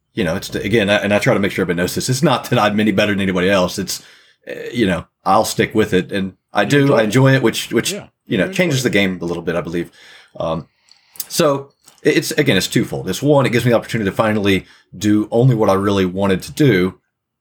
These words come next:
Speaker 1: And also, it's another stream of revenue when I'm not teaching, and it's not like I'm gone every week. So, it, you know, it'll be a supplement to
Speaker 2: Yeah.
Speaker 1: it. It'll make it more relevant for the classes
Speaker 2: Sure.
Speaker 1: that I'm doing.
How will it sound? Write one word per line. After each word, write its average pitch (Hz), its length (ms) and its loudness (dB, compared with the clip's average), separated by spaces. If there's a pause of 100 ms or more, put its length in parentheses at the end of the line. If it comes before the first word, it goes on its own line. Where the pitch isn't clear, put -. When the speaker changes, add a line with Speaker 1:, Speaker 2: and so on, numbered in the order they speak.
(240)
Speaker 1:
And 123 160 0
also, 135 600 0
it's 135 160 0
another 143 280 2
stream 151 280 0
of 143 140 0
revenue 85 420 0
when 113 140 0
I'm 113 120 2
not 131 260 0
teaching, 120 440 -4
and 127 340 -2
it's 123 160 -2
not 151 140 0
like 123 100 0
I'm 101 140 0
gone 95 220 2
every 80 200 -2
week. 98 360 -2 (260)
So, 92 560 2 (580)
it, - 240 -6
you 127 100 2
know, 87 200 -2
it'll 107 160 0
be 123 160 2
a 117 40 0
supplement 107 500 -4
to 90 120 0
Speaker 2:
Yeah. 95 60 0
Speaker 1:
it. - 140 -12 (280)
It'll 104 180 0
make 117 200 2
it 120 80 0
more 120 160 2
relevant 117 340 2
for - 80 -6
the 95 60 -6
classes 95 340 0
Speaker 2:
Sure. 101 60 -6
Speaker 1:
that 90 80 -2
I'm 82 100 -4
doing. 80 320 -6